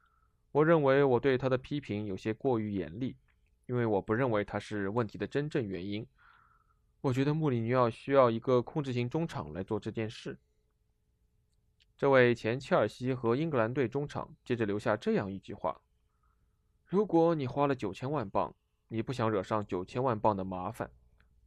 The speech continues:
我坚信穆里尼奥会解决这个问题，但现在来看，他的方法并不奏效。”然而，曼联球员们对于这个问题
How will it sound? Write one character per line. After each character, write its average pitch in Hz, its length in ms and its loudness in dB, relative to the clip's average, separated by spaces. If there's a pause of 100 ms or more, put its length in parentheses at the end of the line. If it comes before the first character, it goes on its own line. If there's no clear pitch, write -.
(120)
我 127 120 -2
坚 202 220 0
信 202 160 -2
穆 147 140 0
里 120 80 0
尼 110 120 0
奥 123 80 4
会 120 140 -2
解 85 160 -10
决 98 160 -6
这 165 100 -6
个 110 120 -6
问 101 180 -4
题， - 220 -20 (520)
但 104 220 0
现 117 180 -4
在 107 100 2
来 95 180 -2
看， 98 400 -2 (520)
他 - 120 -6
的 170 100 0
方 143 240 0
法 - 180 0
并 101 220 -6
不 98 60 -6
奏 98 200 -4
效。” - 320 -10 (2250)
然 151 120 4
而， 175 240 8
曼 202 140 4
联 170 100 2
球 120 160 -2
员 117 140 4
们 123 180 0
对 127 200 0
于 131 40 -2
这 131 140 -4
个 117 140 -2
问 143 200 -2
题 92 360 -12